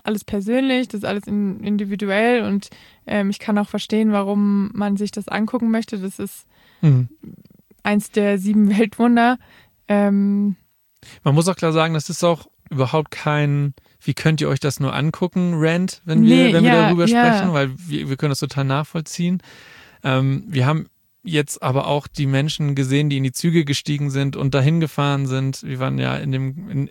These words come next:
Speaker 2: eben in Ollantaytambo und haben das gesehen, ähm, wie viele Menschen tagtäglich mit den Bussen da zu den, zum Bahnhof.
Speaker 1: Ich muss teilweise sagen, es war faszinierender, die Menschen zu
Speaker 2: <laughs>
Speaker 1: beobachten.
Speaker 2: Ja, das war
Speaker 1: als,
Speaker 2: schon Wahnsinn.
Speaker 1: als vielleicht tatsächlich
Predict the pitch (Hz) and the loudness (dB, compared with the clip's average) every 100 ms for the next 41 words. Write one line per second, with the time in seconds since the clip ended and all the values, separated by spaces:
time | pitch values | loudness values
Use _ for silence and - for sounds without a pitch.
0 | - 143 139 139 131 - 139 131 143 131 | -2 -2 0 -2 -2 -2 -2 -2 -4 -2
1 | 139 139 135 127 135 123 - 131 135 151 | 0 2 2 2 0 -2 -6 -2 0 2
2 | 165 - - - - 156 131 131 139 165 | 0 -6 -20 -20 -10 -2 -2 0 0 -2
3 | - 139 135 143 - - 147 - 143 143 | 0 0 0 -2 -6 -6 -6 -4 -6 -4
4 | 139 147 139 131 143 - 143 135 131 131 | -6 -4 -4 -2 -4 -2 -2 0 0 -2
5 | - 127 127 127 - 139 131 131 151 156 | -4 -4 -4 -10 -6 -4 0 0 2 -2
6 | - - - 254 - 254 240 240 214 196 | -4 -16 -2 0 2 4 4 4 2 4
7 | 220 247 247 - 214 - 220 - 220 208 | 4 4 4 2 0 2 -2 4 8 10
8 | 240 269 247 226 226 233 - - 220 202 | 10 8 8 8 6 4 -4 2 6 8
9 | 247 247 226 254 185 254 190 - 233 269 | 8 6 6 4 6 4 4 4 6 4
10 | - - - - - 302 - 311 - - | 4 0 0 0 4 4 4 2 2 4
11 | 466 427 339 - 247 247 143 120 117 117 | 4 4 2 2 2 2 0 0 0 -2
12 | 117 117 - 226 240 - 240 226 240 - | -4 -6 0 0 0 0 2 4 2 2
13 | 254 208 233 233 233 233 | 0 2 0 2 0 -2